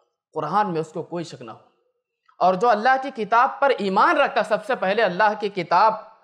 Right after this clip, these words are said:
पर हमारा और आपका ईमान होना चाहिए। ईमान के बगैर सिर्फ कुरान पढ़कर हम हिदायत नहीं पा सकते,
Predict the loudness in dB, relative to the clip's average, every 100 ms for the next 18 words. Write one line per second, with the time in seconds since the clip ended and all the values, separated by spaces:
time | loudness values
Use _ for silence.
0 | _ _ _ 0 0 0 2 2 4 4
1 | 4 2 2 0 2 2 0 -2 -2 -4
2 | -4 -6 -4 2 4 2 2 0 0 2
3 | 2 0 -4 -14 _ _ _ _ _ _
4 | -20 -2 0 0 0 2 2 2 -2 0
5 | -2 0 0 0 -2 -4 -4 -6 -18